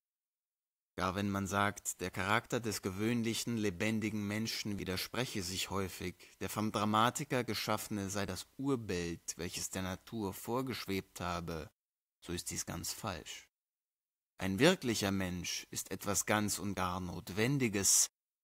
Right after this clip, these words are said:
selbst in jenen sogenannten Widersprüchen. Aber wir erkennen diese Notwendigkeit nicht immer. Der erdichtete Mensch, das Phantasma,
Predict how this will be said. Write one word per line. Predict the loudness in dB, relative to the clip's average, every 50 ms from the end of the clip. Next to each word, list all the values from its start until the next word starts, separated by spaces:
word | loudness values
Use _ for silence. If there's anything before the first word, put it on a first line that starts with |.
| _ -12
selbst | -8 -6 -6 -4 -4 -6 -4
in | -4 -2 0
jenen | 0 0 0 0 0
sogenannten | 0 0 0 0 0 0 0 0 -2 -4 -6 -8 -6 -4
Widersprüchen. | -4 -4 -4 -4 -6 -8 -10 -10 -10 -12 -10 -10 -10 -10 -12 -12 -14 -14 -18 _ _ _ _ _ _ _ _ _ _ _ _ _ 0
Aber | 2 4 4 4 6
wir | 6 6 6
erkennen | 4 0 0 4 6 6 8 8 6 6 6
diese | 4 4 4 4
Notwendigkeit | 2 2 2 0 2 4 4 4 4 2 0 -2 -4 -4 -2 -2 0 -2 -2 -4 -6 -8 -10 -10 -12 -10 -8
nicht | -8 -6 -6 -8 -12 -10
immer. | -8 -6 -6 -6 -6 -10 -14 -20 _ _ _ _ _ _ _ _ _ _ _ _ _ _ _ _ _ _ _ _ _ -2
Der | -2 0 0
erdichtete | 0 4 6 6 8 6 6 2 0 0 0 0
Mensch, | 0 0 0 -2 -4 -4 -6 -6 -8 -8 -8 -8 -10 -8
das | -4 -2 -2
Phantasma, | 0 0 -2 -4 -4 -4 -4 0 4 6 6 6 6 4 4 2 0 0 2 0 0 -2